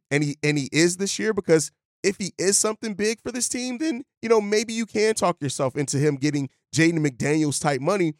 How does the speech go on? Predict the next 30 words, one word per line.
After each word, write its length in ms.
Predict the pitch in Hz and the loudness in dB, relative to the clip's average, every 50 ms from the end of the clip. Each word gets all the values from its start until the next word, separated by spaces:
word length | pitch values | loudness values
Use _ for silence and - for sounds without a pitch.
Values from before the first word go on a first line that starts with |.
| _ _ _ - | _ _ _ -2
But 100 | 156 165 | -2 -2
I 40 | 180 | -2
think 200 | - 226 226 - | -2 -6 -8 -4
where 160 | 175 202 202 | -4 -2 -2
it's 100 | 180 - | -2 -2
gonna 160 | 190 170 156 - - | 0 -2 -2 0 -2
ultimately 420 | 170 180 180 - 180 175 170 - | -2 -2 -2 -2 0 0 0 0
end 160 | - 170 165 165 | 0 0 2 0
up 100 | 147 _ _ | 0 _ _
falling 320 | - 156 170 175 185 175 165 | 0 2 2 2 2 0 0
out, 120 | 156 151 | 0 0
if 100 | 147 - | 0 -2
I'm 120 | 139 135 123 | -4 -4 -2
being 260 | 143 151 151 127 - - | 0 0 -2 -2 -4 -6
honest, 400 | - 196 214 208 185 175 - - _ _ - | -8 -6 -4 -2 -2 -2 -4 -6 _ _ -12
it's 80 | 196 - | -8 -4
probably 240 | - - - 370 - | -2 -2 -2 -2 -2
gonna 140 | 392 349 247 | -4 -4 -4
end 100 | 247 247 | -4 -4
up 80 | - | -2
falling 260 | - 220 220 214 226 | 0 0 2 2 0
somewhere 300 | 220 - 226 226 220 208 | 0 0 0 2 2 2
between 540 | 180 180 165 - - - 180 202 190 160 123 | 2 0 -2 -4 -4 -4 -2 0 0 0 0
all 220 | 98 110 104 98 98 | -2 -4 -8 -8 -10
of 60 | 95 _ - | -16 _ -20
that, 100 | - - - | -20 -8 0
right? 260 | 123 160 190 196 - _ _ _ - | 2 2 2 2 0 _ _ _ -6
And 120 | - 208 - | -4 -2 0
so, 280 | - 247 240 220 214 - _ _ _ _ _ _ _ - | 2 2 4 2 2 0 _ _ _ _ _ _ _ 6
listen, 260 | 233 240 214 - 180 | 8 8 8 6 2